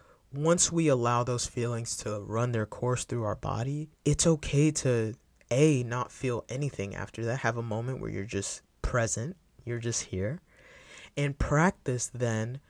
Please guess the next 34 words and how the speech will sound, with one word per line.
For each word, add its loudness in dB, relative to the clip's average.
the -2
feelings -2
that 0
you -2
do 0
want -2
to -8
feel. -10
Like, -8
practice -2
gratitude, -2
even 2
if -4
you -2
don't -2
have -2
anything, -4
quote 6
unquote, 0
to -2
be 0
grateful -2
for, 0
because -2
a -2
lot -2
of -2
times -2
we -2
reserve -2
gratitude -4
for -2
just, -4
like, -8